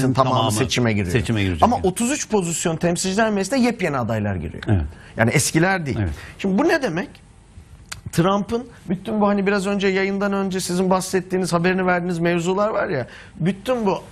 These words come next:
Speaker 2: atmalar, tutmalar, bağırmalar, çağırmaların önü çat diye kesilip artık tamamen iki senesini böyle boynu bükük bekleyen bir Trump'la karşılaşabiliriz.
Speaker 1: Topal ördek dedikleri Amerikalıların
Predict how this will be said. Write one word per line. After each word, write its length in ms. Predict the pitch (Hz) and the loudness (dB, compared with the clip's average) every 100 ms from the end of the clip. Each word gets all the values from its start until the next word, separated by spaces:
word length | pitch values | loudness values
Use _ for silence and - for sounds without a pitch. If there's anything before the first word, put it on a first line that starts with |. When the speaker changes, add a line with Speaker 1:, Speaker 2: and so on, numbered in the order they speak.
| - | -2
Speaker 2:
atmalar, 600 | 190 190 185 185 170 143 | -2 0 -2 2 0 -2
tutmalar, 640 | - 185 185 190 175 151 147 | -6 -4 0 2 0 0 0
bağırmalar, 580 | 180 185 180 175 156 | 2 0 0 0 0
çağırmaların 640 | - 180 185 185 240 240 185 | 0 0 2 0 -2 -2 -2
önü 200 | 202 - | -2 -2
çat 340 | - 208 - | 0 0 -2
diye 140 | 165 | -8
kesilip 400 | 139 170 - 220 254 - - | -2 -2 -2 -4 -6 -16 -4
artık 380 | - 208 - 160 | 0 0 -2 -4
tamamen 420 | 220 196 170 208 | 0 0 0 -2
iki 220 | 156 170 202 | -4 -4 -2
senesini 520 | 180 156 143 147 151 | -2 -2 -2 -2 0
böyle 240 | 175 151 | 2 2
boynu 300 | 170 190 180 | 2 0 0
bükük 260 | 165 165 151 | -2 -4 -2
bekleyen 480 | 180 190 190 254 262 - - | -2 0 0 0 -4 -14 -4
bir 100 | 214 | -2
Trump'la 420 | - 208 185 160 123 | 2 2 2 -2 0
karşılaşabiliriz. 640 | 127 110 110 104 95 92 | -2 0 -4 -2 -2 2
Speaker 1:
Topal 280 | 127 - 107 | 2 2 2
ördek 340 | 95 90 85 | 2 0 0
dedikleri 420 | 95 85 - 90 | 0 -2 0 2
Amerikalıların 720 | 87 87 82 95 87 87 85 | 2 2 0 0 0 0 0